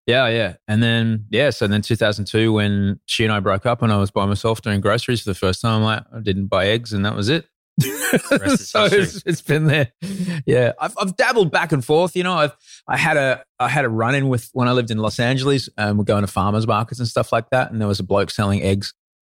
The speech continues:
Speaker 1: and he had photos of his chickens 'cause
Speaker 2: Yeah.
Speaker 1: people must have asked, you know, and they were vegetarian fed and they lived in the other house out the back. And, you know, I was like, "All right, I'll eat your eggs." And they were really good. But,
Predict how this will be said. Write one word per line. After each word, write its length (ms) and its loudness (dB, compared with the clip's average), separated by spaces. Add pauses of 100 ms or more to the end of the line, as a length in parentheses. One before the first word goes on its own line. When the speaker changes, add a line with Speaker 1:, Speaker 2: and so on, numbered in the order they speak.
(600)
Speaker 1:
and 80 2
he 80 2
had 160 0
photos 460 2
of 60 -4
his 120 -6
chickens 460 -2
'cause 320 -8
Speaker 2:
Yeah. 60 -4
Speaker 1:
people 180 2
must 160 0
have 120 -2
asked, 400 -2 (360)
you 100 2
know, 280 4
and 80 -2
they 60 0
were 100 0
vegetarian 560 -2
fed 360 0
and 160 4
they 160 4
lived 300 2
in 60 4
the 120 2
other 160 0
house 320 -2
out 140 0
the 60 -4
back. 520 0
And, 400 -2
you 60 -2
know, 140 2
I 20 2
was 240 -12
like, 100 -10
"All 120 0
right, 140 2
I'll 120 0
eat 160 0
your 100 0
eggs." 120 -2 (640)
And 100 2
they 60 4
were 100 4
really 220 4
good. 280 2
But, 320 0